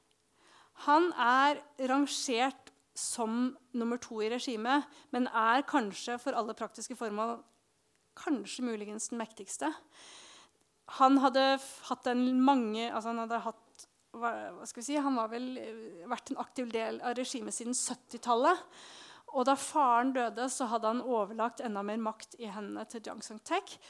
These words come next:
for at han skulle hjelpe Kim Jong-un med transisjonen. Og som vi sier på tabloidspråket, men det kunne ikke vært mer sant, det her kom jo som et sjokk på omverdenen.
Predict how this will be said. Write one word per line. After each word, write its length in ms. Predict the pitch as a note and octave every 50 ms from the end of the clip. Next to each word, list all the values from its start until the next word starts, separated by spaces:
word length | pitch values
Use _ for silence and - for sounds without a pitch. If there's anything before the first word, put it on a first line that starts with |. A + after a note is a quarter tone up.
| - _ -
for 400 | - - - - B3+ B3 B3+ C4 -
at 220 | - B3+ B3+ - -
han 100 | B3 A3+ A3
skulle 280 | - - C4 A#3+ B3+
hjelpe 720 | A#3+ A3+ B3 B3 A#3+ G#3 F3+ F3+ - _ _ - A#3+ B3+ B3 - - _ _ - -
Kim 180 | - A3 G3+ G3+
Jong-un 480 | G3 G#3+ G#3 G#3 G#3 G3 G3+ G#3+ G#3+ G#3 - - - _ -
med 540 | - G#3 G3+ G3 F#3+ G3 G3+ G#3 G#3 G#3 - _ -
transisjonen. 800 | - - G#3 F#3+ F3+ - G#3+ G3 - G#3 F#3+ F#3 F#3 F#3+ G3 D#3+ - _ _ _ _ _ _ _ _ _ - - - - - - - - _ _ _ _ _ _ _ _ _ _ _ _ _ _ _ _ _ _ _ _
Og 380 | - B3 B3+ C4 C#4 C#4+ - - - - _ _ _ _ _ _ _ _ _ _ _ _ _ _ _ _ _ -
som 200 | - - C4+ B3
vi 120 | B3 C4 C4+
sier 200 | C4+ C4+ A3+ A3+
på 100 | A#3+ A#3
tabloidspråket, 840 | - C4 A#3 A#3 A#3+ A3+ G#3+ G#3+ - - - G#3+ G#3+ G#3+ - A#3+ C#4
men 160 | C#4 B3 A#3+
det 80 | A#3+ A#3+ -
kunne 200 | C4 A3+ G3+ G3+
ikke 140 | - A#3
vært 140 | A#3 A#3+ - A3+
mer 120 | A3+ A3+
sant, 300 | B3+ C4+ D4+ D4+ D4 - - A#3+
det 160 | A#3 A#3+ A3 -
her 200 | A#3 A3+ A3+ -
kom 220 | - - A#3+ G#3+ G#3 G#3
jo 80 | A#3 B3+
som 280 | A#3+ - - G#3+ G3+ G#3+
et 120 | G#3+ G#3+
sjokk 320 | - - G#3+ - - - - - - - _ _ _
på 120 | - A3+ G#3+
omverdenen. 480 | G3+ F#3+ G3+ G#3 G3 F#3 G#3+ A#3 A3+